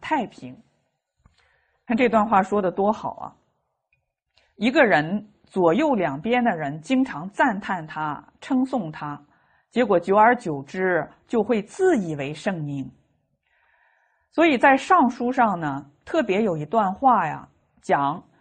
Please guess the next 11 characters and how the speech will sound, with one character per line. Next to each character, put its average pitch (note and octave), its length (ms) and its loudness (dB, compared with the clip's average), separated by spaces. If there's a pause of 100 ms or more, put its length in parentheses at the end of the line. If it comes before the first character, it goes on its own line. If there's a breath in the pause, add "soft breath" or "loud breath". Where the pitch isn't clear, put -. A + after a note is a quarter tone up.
(120)
我 F#3+ 160 2
们 F3+ 160 0
如 G#3+ 420 0
何 F#3+ 360 2
选 D#3+ 500 -4
用 C4 340 -2 (200)
身 A#3 400 2
边 A3 260 0
的 D#3+ 340 0 (200)
臣 F3 320 -2
子， - 360 -18